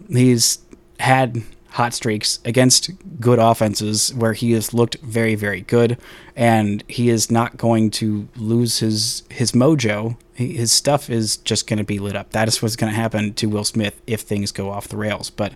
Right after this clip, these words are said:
I'm trusting more and more people in this bullpen,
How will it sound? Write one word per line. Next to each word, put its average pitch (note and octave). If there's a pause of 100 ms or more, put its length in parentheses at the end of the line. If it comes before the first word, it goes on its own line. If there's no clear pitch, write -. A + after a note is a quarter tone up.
(440)
I'm C#3+
trusting F3
more A#2+
and C#3
more C3+
people C3+
in A#2+
this A2
bullpen, D3